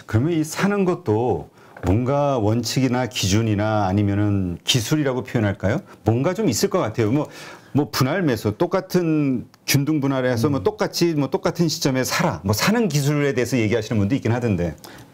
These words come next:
Speaker 2: 기술이 아니고 예를 들어서 내가 월급이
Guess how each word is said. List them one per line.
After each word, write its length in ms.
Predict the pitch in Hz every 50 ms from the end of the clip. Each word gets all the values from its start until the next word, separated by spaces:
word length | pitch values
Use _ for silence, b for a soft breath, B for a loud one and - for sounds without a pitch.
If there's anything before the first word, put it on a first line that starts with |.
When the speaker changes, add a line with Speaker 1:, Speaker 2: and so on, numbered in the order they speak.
| -
Speaker 2:
기술이 360 | - 151 147 151 190 185 185
아니고 560 | 123 95 98 107 101 92 95 104 113 110 92 - _ _ _ _ _ - -
예를 180 | 139 165 170
들어서 600 | 160 151 135 127 113 104 - 110 101 92 92 92 - - _ B B B B B B B B B B B B - -
내가 600 | - - 92 113 123 131 123 127 127 120 110 110
월급이 800 | 101 101 113 123 139 135 127 120 110 113 101 101 98 - -